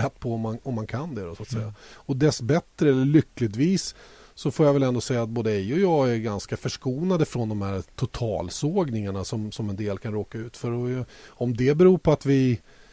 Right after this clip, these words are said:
Speaker 1: att vi inte läser den, då, <laughs> den kritiken för att vi inte stöter på den, så att säga, eller om det är för att folk faktiskt tycker att vi gör ett okej jobb, så,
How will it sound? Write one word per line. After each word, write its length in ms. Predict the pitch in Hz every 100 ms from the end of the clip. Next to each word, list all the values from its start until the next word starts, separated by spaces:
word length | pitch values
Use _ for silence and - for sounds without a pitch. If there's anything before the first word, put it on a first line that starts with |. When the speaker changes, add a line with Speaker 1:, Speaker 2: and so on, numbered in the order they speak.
| - _ _
Speaker 1:
att 140 | 131
vi 60 | 127
inte 160 | 123 113
läser 540 | 113 131 151 - 160
den, 260 | 147 139 143
då, 140 | 127 -
<laughs> 60 |
den 260 | 180 135 160
kritiken 640 | - 139 143 143 - 139
för 140 | 127 135
att 120 | 120
vi 60 | 131
inte 280 | 120 127
stöter 340 | 113 139 120 113
på 260 | 139 139
den, 100 | 165
så 100 | 156
att 80 | 147
säga, 220 | - 147
eller 160 | 143 147
om 120 | 143
det 100 | 139 139
är 100 | 127 - - -
för 100 | -
att 140 | 143 -
folk 300 | - 139 120
faktiskt 360 | 123 - 127 -
tycker 260 | 143 -
att 100 | 156
vi 60 | 135
gör 140 | 120
ett 120 | 110
okej 280 | 113 - 113
jobb, 220 | 123 147 131
så, 300 | 139 127